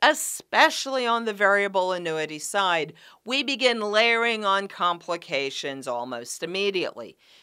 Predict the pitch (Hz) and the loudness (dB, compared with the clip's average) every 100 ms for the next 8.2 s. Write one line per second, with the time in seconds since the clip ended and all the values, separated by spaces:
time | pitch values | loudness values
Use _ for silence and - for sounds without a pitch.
0 | - - - 214 226 214 214 202 202 190 | -14 -4 6 8 6 2 2 4 4 2
1 | 180 175 180 180 180 175 170 170 170 170 | -2 0 0 0 0 -2 0 2 2 0
2 | 165 240 226 208 180 160 170 175 165 - | -4 -4 -4 -2 -2 -4 -4 -2 -2 -4
3 | 147 151 151 135 135 - 214 220 226 202 | -6 -6 -4 -4 -6 0 4 6 4 0
4 | - - _ 170 180 180 180 180 180 160 | -20 -20 _ -6 -2 2 2 2 -2 -6
5 | 165 160 190 160 151 - 147 156 156 156 | -8 -8 -4 -2 -2 -2 -4 -2 -2 0
6 | 147 151 151 143 135 139 - 135 131 131 | 2 2 -2 -6 -6 -8 -6 -6 -4 -4
7 | 147 117 120 127 104 101 127 - 247 247 | -6 -8 -8 -10 -12 -6 -6 -2 0 2
8 | 123 | 0